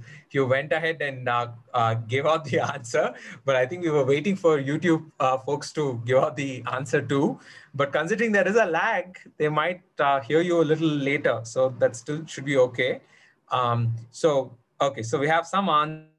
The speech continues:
answers that have come in. Um,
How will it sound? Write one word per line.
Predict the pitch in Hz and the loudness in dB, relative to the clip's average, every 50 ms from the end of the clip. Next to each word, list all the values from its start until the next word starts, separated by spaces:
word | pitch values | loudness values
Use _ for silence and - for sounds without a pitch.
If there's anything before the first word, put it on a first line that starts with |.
| _ _ _ _ _ _ _ _ _ _ - | _ _ _ _ _ _ _ _ _ _ -16
answers | 160 156 - 165 160 156 147 | -10 0 2 4 4 4 2
that | 151 143 135 | 2 2 2
have | 131 - - | 2 0 0
come | 139 135 139 | -4 -4 -2
in. | 139 139 139 139 135 - - _ _ _ _ _ - | 0 -2 -2 -2 -6 -12 -18 _ _ _ _ _ -2
Um, | 131 123 123 123 123 123 120 120 117 113 113 | 0 2 4 4 2 2 2 0 -2 -2 -4